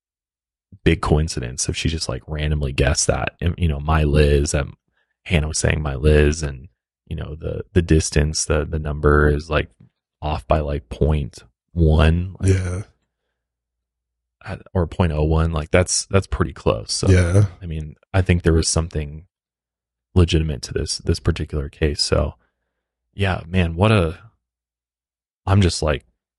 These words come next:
Speaker 1: trying to, like, process everything, 'cause it's like, there's
Speaker 2: This is
Speaker 1: so
Speaker 2: a big
Speaker 1: much.
Speaker 2: one,
Speaker 1: I mean, it's
Speaker 2: yeah.
Speaker 1: like Marliz's case is just its whole thing, and then you've got Cameron and Janice, and then you've got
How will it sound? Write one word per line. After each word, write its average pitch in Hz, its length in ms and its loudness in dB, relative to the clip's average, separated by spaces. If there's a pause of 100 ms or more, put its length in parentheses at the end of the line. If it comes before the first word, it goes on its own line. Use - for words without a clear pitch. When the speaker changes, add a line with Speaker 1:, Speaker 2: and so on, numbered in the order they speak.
Speaker 1:
trying 76 260 -2
to, 78 60 -6
like, 76 220 -6 (320)
process - 540 -4
everything, 78 500 -10
'cause 85 200 -2
it's - 180 -12
like, 78 160 -4
there's 87 160 0
Speaker 2:
This 101 120 -2
is 98 40 0
Speaker 1:
so 90 140 4
Speaker 2:
a 82 40 2
big 82 200 2
Speaker 1:
much. 92 80 0
Speaker 2:
one, 85 100 2
Speaker 1:
I - 40 0
mean, 85 120 2
it's 90 140 2
Speaker 2:
yeah. 90 80 2
Speaker 1:
like 90 80 2
Marliz's 87 760 2
case 87 400 0
is 85 140 -6
just 87 280 -4 (960)
its 101 240 4
whole 92 280 4
thing, 87 400 -6
and 85 100 -6
then 80 120 -2
you've 80 160 -8
got 78 260 0
Cameron 85 640 -2
and 78 340 -10 (580)
Janice, 87 600 2
and 82 100 -8
then 80 80 -10
you've 80 160 -16
got 78 480 0